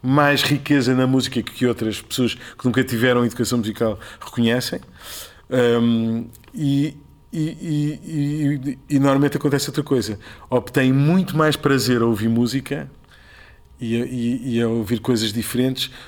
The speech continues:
do que outras, que a única coisa que conhecem é o que passa na rádio, eh, ou o que passa na televisão,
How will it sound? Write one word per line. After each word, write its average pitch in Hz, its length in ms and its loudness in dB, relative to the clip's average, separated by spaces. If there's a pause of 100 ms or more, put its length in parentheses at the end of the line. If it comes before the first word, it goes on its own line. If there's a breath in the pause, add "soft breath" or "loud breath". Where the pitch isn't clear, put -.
(120 loud breath)
do 127 120 0
que 139 180 0
outras, 139 320 2
que - 180 0
a 117 60 4
única 117 220 0
coisa 113 240 0
que 107 60 -14
conhecem 117 320 0
é - 20 2
o 107 60 -2
que - 120 -14
passa 120 320 -2
na 120 100 2
rádio, 143 460 0 (600 loud breath)
eh, 120 460 2
ou 131 240 4
o 120 40 0
que 127 60 -8
passa 123 240 0
na 120 80 2
televisão, 135 640 2